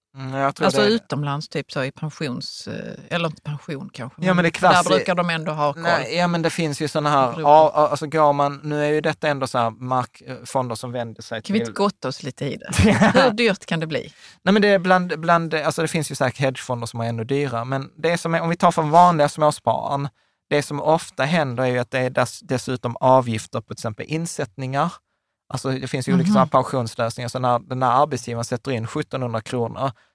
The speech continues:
Speaker 1: så försvinner det ett antal kronor på insättningen. Är du med? Sen finns det ju avgifter för skalet, att ibland kan du betala noll komma fem procent för någon som ska välja fonderna åt dig.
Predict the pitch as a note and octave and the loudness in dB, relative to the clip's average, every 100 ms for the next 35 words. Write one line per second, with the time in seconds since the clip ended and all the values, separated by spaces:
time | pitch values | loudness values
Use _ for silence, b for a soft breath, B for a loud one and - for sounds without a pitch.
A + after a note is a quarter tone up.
0 | - B2 C3 - D3+ B2 A2 G#2+ A2+ A2+ | -12 -8 -8 -4 -2 -2 -2 0 0 0
1 | B2+ A#2+ - A2+ - B2+ A#2+ A2 G#2+ - | -4 -4 -6 -8 -6 -4 -4 -4 -8 -6
2 | A#2 A#2+ D#3 - C3 - - - - - | -4 -4 -6 -8 -10 -10 -18 -16 -20 -20
3 | _ _ _ _ _ _ _ A#2+ A#2+ D3 | _ _ _ _ _ _ _ -8 -4 -4
4 | - _ _ _ - C#3+ C3 C#3 B2+ B2+ | -6 _ _ _ -8 -6 -6 -8 -6 -6
5 | B2+ C#3+ C#3+ B2+ - A#2 - A2 - - | 0 2 2 0 -4 -6 -2 -2 -2 4
6 | E3+ A#2 A#2+ A2+ A#2 B2+ C3 B2 A2 A#2+ | 4 4 0 -6 -4 -4 -2 -2 -2 -6
7 | A#2+ A#2+ A#2+ A#2+ C#3 D3+ A#2 B2 B2 - | -6 -4 -2 0 2 2 0 -2 -4 -4
8 | A2 A#2+ A2+ G#2+ - A#2 G#2 A2 - G#2+ | -6 -8 -6 -8 -6 -6 -6 -8 -8 -4
9 | B2+ D3 A#2 A2 F#3+ E3 A#2 A#2 A#2+ - | -2 -2 -2 0 2 2 0 0 -2 -2
10 | - - | -10 -10